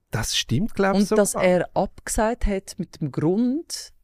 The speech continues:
Speaker 2: er hat das Buch gelesen, er hat das Skript gelesen und er checkt kein Wort dort drin.
Speaker 1: Das tönt nach Sean Connery, das wird so, wird so sein.
Speaker 2: Stimmt.
Speaker 1: Ah, wie geil.
Speaker 2: Stimmt, und er hat nachher auch den Film geschaut und gesagt, er checkt es immer noch nicht. <laughs> Er checkt es immer, er versteht nicht, um was es dort drin geht.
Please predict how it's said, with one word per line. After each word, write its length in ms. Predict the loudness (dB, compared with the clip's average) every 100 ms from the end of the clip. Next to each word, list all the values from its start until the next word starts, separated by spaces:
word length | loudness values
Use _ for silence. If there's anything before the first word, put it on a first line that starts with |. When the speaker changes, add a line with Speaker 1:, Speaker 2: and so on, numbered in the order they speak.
| _ _ _ _ _ _
Speaker 2:
er 100 | 0
hat 80 | 0
das 100 | 0
Buch 300 | 2 4 4 4
gelesen, 500 | 0 2 -2 -4 -8 _ _ _ _ _ -6
er 80 | -6
hat 60 |
das 80 | -4
Skript 320 | 2 2 2
gelesen 320 | -2 -2 -2 -2
und 120 | -4
er 60 | -4
checkt 360 | -2 -2 -2 -8
kein 240 | -6 -6
Wort 220 | -8 -8
dort 140 | -10 -10
drin. 220 | -12 -12 2
Speaker 1:
Das 220 | 2 4
tönt 220 | 6 6 6
nach 120 | 0
Sean 200 | 0 0
Connery, 400 | 0 2 2 0
das 120 | -2
wird 160 | -4 -2
so, 140 | -6 -6 -10
wird 240 | -6 -6
so 80 | -8
sein. 360 | -8 -6 -6 -8
Speaker 2:
Stimmt. 320 | 0 0 0
Speaker 1:
Ah, 260 | 2 6 6
wie 120 | 4 0
geil. 420 | 2 4 2 2
Speaker 2:
Stimmt, 300 | 2 2 4
und 60 | 4
er 60 |
hat 140 | 4 4
nachher 320 | 4 4 2
auch 60 |
den 100 | 2
Film 200 | 2 0 0
geschaut 140 | -4 -4
und 40 |
gesagt, 200 | -2 -4
er 120 | -6
checkt 280 | -4 -4 -2
es 60 | -2
immer 200 | 2 2
noch 160 | 2
nicht. 200 | -2 -4 _ -2
<laughs> 80 | -2 -2 -8 -6 -6
Er 80 |
checkt 360 | 2 2 2 -4
es 60 | -4
immer, 220 | 0 0
er 60 |
versteht 560 | 0 -2 6 8 8 6
nicht, 140 | -2 0
um 100 | 0
was 160 | 0
es 100 | -2
dort 180 | -4 -4
drin 120 | -2
geht. 120 | -2